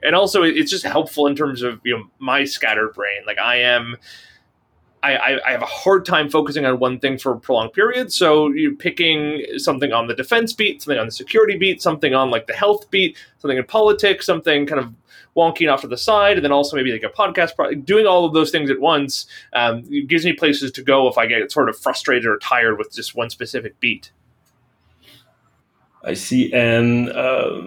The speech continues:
Speaker 2: what was the thing that pushed you towards journalism in the beginning?
Speaker 1: Yeah, I, uh, br-, I don't think I could have done anything else, to be honest. I mean, I grew up, uh, like, in an old coal mining town in Cape Breton. I think everyone in my family had,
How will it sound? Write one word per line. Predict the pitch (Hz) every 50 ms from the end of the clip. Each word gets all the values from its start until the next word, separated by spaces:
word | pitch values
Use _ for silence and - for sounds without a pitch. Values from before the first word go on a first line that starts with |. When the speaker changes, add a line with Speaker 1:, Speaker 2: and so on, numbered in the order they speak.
| - -
Speaker 2:
what | - 165 156 -
was | 170 160 147
the | 139 131
thing | - 165 147
that | 131 110 101 -
pushed | - 131 123 - - - 123
you | 120 120 123 123 123 123 123 120 -
towards | - - 123 110 110 110 107 104 -
journalism | 107 120 117 120 117 113 117 107 101 117 110 101
in | 98 95
the | 95 92
beginning? | 98 95 95 113 107 101 87 85 - - - - - - _ _ _ -
Speaker 1:
Yeah, | 165 175 185 190 180 175 170 131
I, | 139 160 160 160
uh, | 160 156 151 147 139 135
br-, | 123 120 123 135 139 143 139 139 135 135 135 135
I | 127 113 110 120 139 139 - _
don't | - 165 143 151 165 160 -
think | - - 175 165 147
I | 135
could | - - 143
have | 127 131
done | 120 113 117
anything | 120 117 117 113 110
else, | 107 110 147 180 - - - -
to | - - 147
be | 135 135
honest. | 131 135 147 160 165 160 - -
I | - 113 117
mean, | 120 127 131 127
I | - - 120 131
grew | 143 143 143 143 143 143 139 135
up, | 131 131 127 127 - _ _ _
uh, | - 120 110 107 104 -
like, | 139 120
in | 113
an | 113
old | 131 135 143 143 -
coal | - - 147 143
mining | 143 139 135 135 131 131 131
town | - 139 131 131 135
in | 123 120
Cape | - - 131 123 -
Breton. | 131 127 123 127 127 123 123 117 - - - - - - -
I | 117
think | 123 135 127 - -
everyone | 139 143 156 156 156
in | 151 139
my | 131
family | - - 143 139 135 120
had, | 117 117